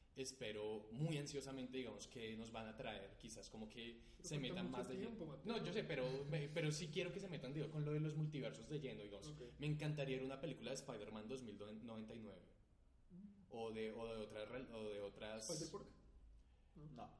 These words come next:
Speaker 2: ¿Peter
Speaker 1: An-
Speaker 2: Porker? No.
Speaker 3: No.
Speaker 1: Hasta
Speaker 3: Ni
Speaker 1: ani-,
Speaker 3: Avengers.
Speaker 1: animada.
Speaker 2: <laughs> No.
Speaker 3: Animada.
Speaker 1: Animada.
Speaker 2: Era súper.
Speaker 1: Sí, de
Speaker 2: Vale.
Speaker 1: New Avengers. Un, un proyecto que me interesaría muris-, muchísimo sería, pues, ya que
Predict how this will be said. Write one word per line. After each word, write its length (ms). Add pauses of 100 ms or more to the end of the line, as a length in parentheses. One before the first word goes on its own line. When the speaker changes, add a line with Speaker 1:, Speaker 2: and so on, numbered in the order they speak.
(180)
Speaker 2:
¿Peter 180
Speaker 1:
An- 80
Speaker 2:
Porker? 260 (320)
No. 120
Speaker 3:
No. 120 (840)
Speaker 1:
Hasta 240
Speaker 3:
Ni 120
Speaker 1:
ani-, 120
Speaker 3:
Avengers. 340
Speaker 1:
animada. 840
Speaker 2:
<laughs> 40 (200)
No. 180
Speaker 3:
Animada. 520
Speaker 1:
Animada. 580 (540)
Speaker 2:
Era 200
súper. 500 (200)
Speaker 1:
Sí, 120 (640)
de 440
Speaker 2:
Vale. 60
Speaker 1:
New 160
Avengers. 420 (340)
Un, 320
un 100
proyecto 320
que 60
me 60
interesaría 720
muris-, 360
muchísimo 440
sería, 760
pues, 140
ya 180
que 80